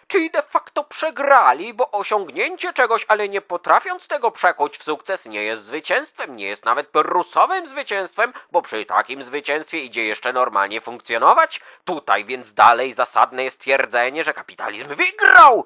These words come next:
Jak chory zbije gorączkę, to nie znaczy, że wygrał. Wygrałby, gdyby przekuł to w wyleczenie, a nie, że kończy się śmiercią. Tak się składa, że akurat przekuli, tylko jako ludzkość.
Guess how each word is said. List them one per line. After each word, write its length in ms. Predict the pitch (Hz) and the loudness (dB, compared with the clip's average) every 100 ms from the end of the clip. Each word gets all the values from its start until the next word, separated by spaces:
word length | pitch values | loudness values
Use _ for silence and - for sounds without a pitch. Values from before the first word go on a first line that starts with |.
| _ _ | _ _
Jak 240 | 117 127 - | 2 2 2
chory 480 | - 104 113 127 | -4 2 2 0
zbije 300 | 120 127 139 | -8 -8 -6
gorączkę, 520 | 147 123 175 185 - 170 | 0 4 4 4 -2 -4
to 120 | 208 | -4
nie 160 | 202 | -4
znaczy, 380 | 143 151 - 359 | -4 -2 -2 -4
że 140 | 294 220 | -4 -2
wygrał. 420 | 196 120 107 95 | -4 0 0 0
Wygrałby, 560 | 107 107 110 113 123 | -4 -6 2 2 2
gdyby 280 | 151 147 151 | -4 -8 -8
przekuł 380 | - 104 - 123 | -6 -6 -8 -6
to 140 | - | -6
w 60 | 117 | -6
wyleczenie, 560 | 104 110 113 165 214 208 | -6 -6 -4 -4 -4 2
a 140 | 113 | 2
nie, 260 | 123 247 349 | 2 -2 -4
że 140 | 349 | -4
kończy 400 | - 233 233 214 | 0 2 2 -4
się 200 | 202 190 | -4 -4
śmiercią. 720 | 165 - 123 120 113 110 92 - _ - 101 | -6 -4 0 0 0 -6 -8 -8 _ -20 -6
Tak 160 | 131 117 | -4 -2
się 100 | 127 | -4
składa, 340 | - 127 135 | 0 2 4
że 220 | 127 131 | 4 2
akurat 540 | 113 127 - 135 139 - | 2 0 2 4 2 0
przekuli, 600 | - 170 339 294 156 175 | -4 0 4 4 4 2
tylko 400 | 156 156 - 170 | -2 -4 0 0
jako 400 | 143 151 - 196 | 2 0 4 4
ludzkość. 920 | 208 262 - - - 82 - - - | 6 4 2 -4 -6 -6 -8 -14 -20